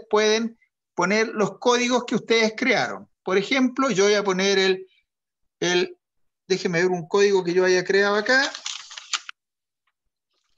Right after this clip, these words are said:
para tenerlo a la vista. Voy a poner el cero uno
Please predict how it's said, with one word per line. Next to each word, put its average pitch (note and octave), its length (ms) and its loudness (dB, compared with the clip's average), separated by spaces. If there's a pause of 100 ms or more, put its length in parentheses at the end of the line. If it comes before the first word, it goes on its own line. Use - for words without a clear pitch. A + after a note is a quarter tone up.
(600)
para D3+ 240 -2
tenerlo E3 380 -2
a F3 60 0
la F#3 100 2
vista. B3 520 -2 (2000)
Voy G3+ 220 2
a G3+ 80 0
poner F#3+ 500 -2 (600)
el D3 200 0
cero F3 300 0
uno B3+ 600 0